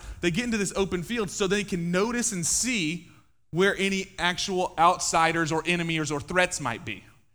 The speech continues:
And they put the weak among them and the elderly among them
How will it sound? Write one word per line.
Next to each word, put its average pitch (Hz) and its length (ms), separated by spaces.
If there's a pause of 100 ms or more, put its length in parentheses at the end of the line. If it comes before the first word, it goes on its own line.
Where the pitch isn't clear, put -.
(380)
And 180 120
they 170 100
put 202 260
the 180 80
weak 214 320
among 156 320
them 185 260 (400)
and 185 220
the 170 160
elderly 208 420
among 151 320
them 170 160